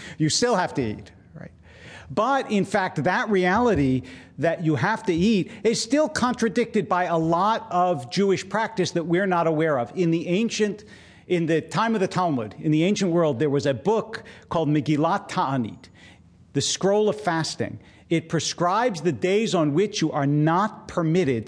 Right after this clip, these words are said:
to fast. Now, if you have to write a book telling people when they're not allowed to fast, there was a lot of fasting going on,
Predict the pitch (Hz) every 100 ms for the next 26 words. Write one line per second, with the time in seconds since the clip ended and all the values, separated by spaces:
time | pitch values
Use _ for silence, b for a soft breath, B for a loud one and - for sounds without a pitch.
0 | - - 135 147 110 - - - - B
1 | B B B B 147 147 214 285 247 254
2 | 214 196 185 - 185 - 180 175 165 185
3 | 175 147 147 143 151 160 180 214 175 156
4 | 156 214 - 160 139 101 - - - -
5 | b b b b b 240 156 175 214 156
6 | 240 240 - 156 135 117 107 104 -